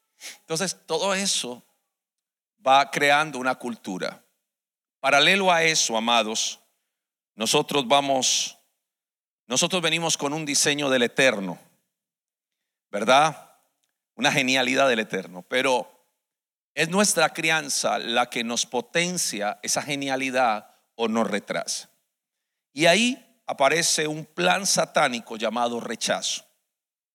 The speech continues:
Casi que todas las enfermedades emocionales,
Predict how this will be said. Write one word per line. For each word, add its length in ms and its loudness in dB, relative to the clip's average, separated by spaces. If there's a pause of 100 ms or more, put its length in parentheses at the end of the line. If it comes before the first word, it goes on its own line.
(720)
Casi 280 2
que 180 -2
todas 300 2
las 160 0
enfermedades 920 -2 (640)
emocionales, 1080 -2